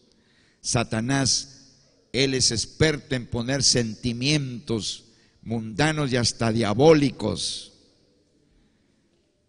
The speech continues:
Si no te llena del amor de Cristo, corres peligro, porque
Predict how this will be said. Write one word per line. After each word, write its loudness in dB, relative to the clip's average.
Si -4
no 4
te 4
llena 2
del 0
amor -2
de -2
Cristo, -4
corres -4
peligro, -8
porque -4